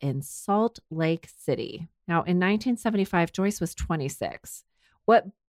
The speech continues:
brought Joyce to Salt Lake is interesting. What she says is at this point in her life, she was just as straight edge as could be. She was just a real good girl,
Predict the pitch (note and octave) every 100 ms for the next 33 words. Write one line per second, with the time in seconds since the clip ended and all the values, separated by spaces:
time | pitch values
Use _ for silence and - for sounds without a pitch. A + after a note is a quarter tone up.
0 | _ A3+ C4+ E4 - G3+ F#3 - - E3
1 | - E3 D3 E3 D#3+ - F3+ - - -
2 | - - - - - _ _ D3+ C#3+ -
3 | - C4 F4 F3 C#3 G#2+ G#2+ G3 - _
4 | - _ - F3 - F#3 - C#4 E4 -
5 | - C4 - F#3 F3+ E3+ D#3 D3 D#3 D#3
6 | _ - - - A3+ B3 G#3 - - A#3
7 | C4 - - - D3+ C#3+ - - - F3+
8 | D#3+ G#3 C4+ A3+ A3 G#3+ A3 - - _
9 | _ - - - - E3+ C#3+ C#3 C#3 -
10 | - F#3 F3 D3 G#2 - - E3+ D#3 D3+
11 | - C#3+ C#3 G3+ A#3+ B3 C4+ - - F#3
12 | - - C3 A2+ -